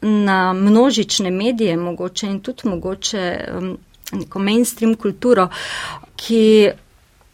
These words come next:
zagotovo še otežuje prenos, eh, znanja ali pa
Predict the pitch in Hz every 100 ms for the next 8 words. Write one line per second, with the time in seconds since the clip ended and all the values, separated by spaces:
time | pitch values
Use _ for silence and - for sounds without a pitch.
0 | _ - 214 208 226 269 277 - - 233
1 | 233 208 - 277 202 160 160 - - 208
2 | 190 190 190 - - - 175 180 170 160
3 | - 196 190 190 202 180 143 185 180 -